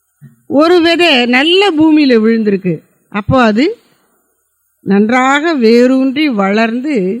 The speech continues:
ஓங்கி செழித்து வளரும், பலன் கொடுக்கும். அது மாதிரி இந்த மணற்பாங்கான பூமி மாதிரி இருக்கும். இப்பதான்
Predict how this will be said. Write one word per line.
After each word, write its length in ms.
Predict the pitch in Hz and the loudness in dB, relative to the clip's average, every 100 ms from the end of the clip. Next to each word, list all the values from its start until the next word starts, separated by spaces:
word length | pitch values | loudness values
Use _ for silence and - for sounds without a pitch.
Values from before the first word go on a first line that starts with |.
| - _ _ _ _ _ _ _ - | -12 _ _ _ _ _ _ _ -6
ஓங்கி 480 | 226 247 269 277 294 | 0 2 2 0 -2
செழித்து 500 | - 226 233 226 254 | 0 0 2 0 0
வளரும், 400 | 208 185 185 190 _ | 0 0 -2 -4 _
பலன் 340 | - 202 202 208 | -6 -4 -4 -6
கொடுக்கும். 400 | 190 156 - - _ _ | -8 -12 -16 -20 _ _
அது 220 | 180 190 247 | -4 -2 -2
மாதிரி 420 | 233 247 269 262 175 226 - _ _ _ _ _ _ _ | -2 -4 -2 -4 -4 -8 -14 _ _ _ _ _ _ _
இந்த 300 | 262 262 233 226 208 202 | -4 -2 0 0 0 0
மணற்பாங்கான 840 | 214 294 330 330 330 330 330 320 277 | 0 0 -2 -2 0 0 2 2 2
பூமி 340 | 240 262 254 | 2 2 2
மாதிரி 320 | 247 262 277 277 | 0 -2 -2 -4
இருக்கும். 340 | 240 - 269 | -6 -4 -2
இப்பதான் 580 | 220 214 233 247 254 285 | -2 -2 0 0 0 0